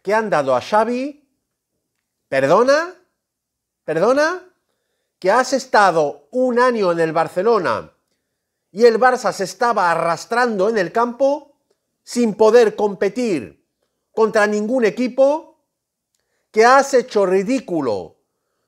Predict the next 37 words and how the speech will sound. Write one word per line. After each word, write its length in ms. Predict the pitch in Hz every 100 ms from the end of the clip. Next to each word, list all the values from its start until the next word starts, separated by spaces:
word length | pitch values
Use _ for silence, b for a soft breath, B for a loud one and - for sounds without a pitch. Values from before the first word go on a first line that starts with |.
| _ _
con 280 | 220 226 226
Messi 500 | 269 269 - 226 208
y 40 |
Griezmann 540 | 170 262 247 202 185
en 100 | 170
la 140 | 170 160
plantilla? 800 | 156 143 233 254 254 277 302 - _ _ _ _
¿Tú 140 | 139
de 120 | 147
qué 160 | 165 262
vas? 640 | 214 233 277 262 - - _ _ _ _ _ _ _
¿Tú 120 | 196
de 160 | 208 226
qué 160 | 269
vas, 420 | 247 240 269 247 202
Ronald 480 | 185 247 240 180
Koeman? 540 | 220 254 262 208 135 90
Está 220 | 190 240
claro 340 | 240 247 254 247
que, 400 | 208 175 143 127
que 120 | 165
este 180 | 190 190
señor, 560 | 180 170 196 220 208
pues, 680 | - 131 104 92 87 85 -
eh, 480 | 90 95 90 85 78 -
tiene 200 | 202 196
envidia 400 | 135 165 180 185
de 100 | 113
Xavi. 460 | - 107 85 76 _ _ _ _ _ _ _ _ _ _ -
Y 80 |
yo 100 | 208
solamente 480 | 247 262 262 262 269
voy 140 | 254 220
a 80 |
decir 260 | 190 185 226
una 240 | 180 143
cosa. 400 | 147 139 98 85